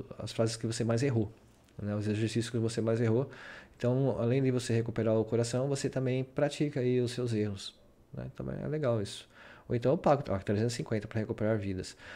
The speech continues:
Ou então aqui a versão paga, que é vidas ilimitadas, né? A questão aqui que ele não aceita. Eu ia pa-, eu ia até comprar, fazer o curso pagando aqui,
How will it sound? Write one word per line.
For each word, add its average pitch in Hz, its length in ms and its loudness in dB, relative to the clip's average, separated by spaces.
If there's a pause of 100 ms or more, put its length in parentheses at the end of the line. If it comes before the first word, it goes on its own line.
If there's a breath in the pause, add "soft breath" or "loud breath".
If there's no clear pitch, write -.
(200 loud breath)
Ou 127 80 -6
então 127 180 0
aqui 131 160 0
a 120 40 4
versão 123 260 0
paga, 110 360 2
que 101 120 -6
é 98 180 -2
vidas 98 340 -2
ilimitadas, 107 640 -2 (460)
né? 107 180 -2
A 120 40 -10
questão 123 240 -4
aqui 123 240 -2
que 127 140 -6
ele 120 100 2
não 123 180 -2
aceita. 120 320 -4
Eu 110 240 0
ia 135 100 2
pa-, 113 200 0
eu 147 120 6
ia 170 100 4
até 180 220 0 (300)
comprar, 113 420 2 (180)
fazer 104 200 -2
o 104 60 0
curso 101 320 0
pagando 101 400 2
aqui, 95 260 -4